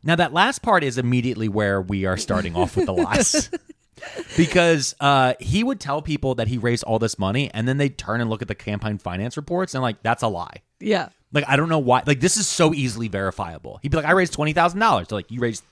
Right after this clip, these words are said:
Speaker 1: ten dollars."
Speaker 2: Yeah.
Speaker 1: You, "Oh my God, you raised ten dollars." So that's kinda where it starts. And the reason why Santos became the number one poster boy of lying is in December nineteenth, twenty twenty-two. After he wins election,
Speaker 2: Mm-hmm.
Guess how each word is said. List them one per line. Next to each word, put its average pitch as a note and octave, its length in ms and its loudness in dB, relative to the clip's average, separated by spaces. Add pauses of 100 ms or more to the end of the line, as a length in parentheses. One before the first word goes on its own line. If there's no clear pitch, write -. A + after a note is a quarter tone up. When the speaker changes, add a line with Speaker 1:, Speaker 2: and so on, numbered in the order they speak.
(600)
Speaker 1:
ten D3 220 0
dollars." - 520 -2
Speaker 2:
Yeah. A3 200 0 (540)
Speaker 1:
You, D3 120 -4
"Oh D#3 120 4
my D#3 160 2
God, A2+ 260 -2
you A2 80 0
raised G#2+ 300 -2
ten G2+ 260 -4
dollars." - 480 -14 (380)
So D#3 480 2 (240)
that's F#3+ 340 2
kinda E3+ 280 0
where C#3+ 160 0
it G2+ 100 -4
starts. - 580 -4
And C3 340 -2
the B2 220 0
reason A#3 440 0
why D#3+ 140 0
Santos C#3 480 -2
became G2+ 960 -6
the A2 340 0
number A#2+ 380 0
one G#2+ 260 -2
poster A2 340 -2
boy G2 240 0
of E2+ 100 -6
lying A2 560 2 (400)
is C3 180 0
in C#3 100 0
December D#3+ 380 0
nineteenth, C3+ 480 -2
twenty A2 240 -4
twenty-two. G2 480 -8 (100)
After E3 280 0
he G3 120 -2
wins C#3+ 220 0
election, A#2 520 -4
Speaker 2:
Mm-hmm. G#3 320 -6